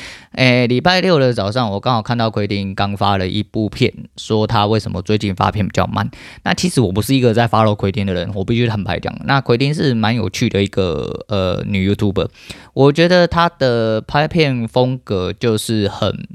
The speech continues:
当初的恶棍，那当初的恶棍就有很多都同一派系了哈，就是我觉得那一派系出来的，呃，虽然他们听到可能会不是很爽哈，或可能会不是很爽，但是我是说，就是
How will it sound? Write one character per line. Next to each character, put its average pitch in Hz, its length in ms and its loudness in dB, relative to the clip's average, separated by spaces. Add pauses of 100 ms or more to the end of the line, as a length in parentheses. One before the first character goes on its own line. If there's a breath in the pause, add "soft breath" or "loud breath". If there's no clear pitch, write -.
(260)
当 120 180 -2
初 120 140 2
的 104 60 2
恶 110 160 0
棍， 98 240 -2
那 147 120 2
当 160 200 0
初 170 60 4
的 139 140 6
恶 147 80 6
棍 135 220 0
就 123 220 4
有 101 180 2
很 98 220 -2
多 110 260 2
都 113 220 2
同 98 200 -4
一 101 60 -4
派 101 180 2
系 98 200 -2
了 - 180 -6
哈， 98 180 -2
就 120 120 0
是 123 100 0
我 110 220 2
觉 127 160 2
得 143 140 4
那 165 180 2
一 - 20 2
派 139 180 0
系 131 200 -2
出 131 200 0
来 104 140 2
的， 98 220 0 (1080 loud breath)
呃， 139 140 2
虽 185 140 4
然 175 100 4
他 170 80 4
们 160 100 2
听 165 100 2
到 156 120 2
可 127 80 0
能 104 100 0
会 131 80 2
不 - 80 -4
是 113 80 -2
很 107 100 2
爽 95 200 -2
哈， 98 160 -2
或 123 220 0
可 139 200 0
能 131 120 4
会 127 120 4
不 117 160 0
是 - 80 -2
很 110 140 2
爽， 95 200 -6
但 139 140 4
是 147 80 4
我 110 160 4
是 123 60 2
说， 123 160 4
就 131 120 -2
是 131 140 2